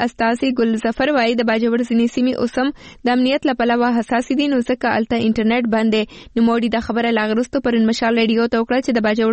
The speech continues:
ځینو اوسیدونکو ویل د وزیر اعظم د امر باوجود د ضلعې په ډېرو سیمو کې لا هم انټرنیټ کار نه کوي. ګل ظفر وویل وزیر اعظم عمران خان په دې ضلع کې د انټرنیټ د بحالولو ژمنې زر تر زره پوره کول غواړي.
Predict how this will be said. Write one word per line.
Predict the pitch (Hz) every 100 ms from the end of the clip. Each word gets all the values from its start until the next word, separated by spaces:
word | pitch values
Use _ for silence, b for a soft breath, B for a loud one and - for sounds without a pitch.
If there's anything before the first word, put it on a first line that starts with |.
| 226
ځینو | 226 226
اوسیدونکو | - 208 226 226 240
ویل | 254 247
د | 220
وزیر | 220 220
اعظم | 220 233 233
د | 214
امر | 214 220 214
باوجود | 214 220 254 - B B 220
د | 240
ضلعې | 254 254 277 277
په | 240
ډېرو | 233 220 -
سیمو | 240 254
کې | 254 220
لا | 220
هم | 240 233
انټرنیټ | 226 220 240 -
کار | 220 226
نه | 214 220
کوي. | 226 220 B B B 226 226 214
ګل | 226 214
ظفر | 233 240 214
وویل | 226 240 240
وزیر | 226 208
اعظم | 214 233 -
عمران | 220 214 240 247
خان | 247 240
په | 214
دې | 220 214
ضلع | 214 226 247
کې | 247
د | 220 214
انټرنیټ | 214 220 233 226
د | 214
بحالولو | 214 208 220 233 -
ژمنې | 240 262 294 - - - 240
زر | 269 240
تر | 220 214
زره | 214
پوره | 226 220 208 -
کول | 220 208 202
غواړي. | 202 208